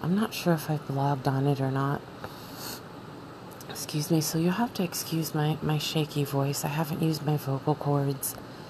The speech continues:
since yesterday, and it's cold in here. So I wanna talk about organic followers and the whole idea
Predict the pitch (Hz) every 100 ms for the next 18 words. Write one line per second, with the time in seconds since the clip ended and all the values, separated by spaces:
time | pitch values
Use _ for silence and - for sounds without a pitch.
0 | - - - - 294 285 196 190 - 185
1 | 190 190 180 - - - - - - -
2 | - 160 165 165 165 156 - 151 - 175
3 | 180 156 156 147 151 147 147 - - 165
4 | 160 151 - - - - - - 190 254
5 | 226 190 - 156 156 151 147 156 147 147
6 | - - 139 135 135 131 135 - - 147
7 | 143 139 139 143 151 147 139 143 139 143
8 | 135 131 135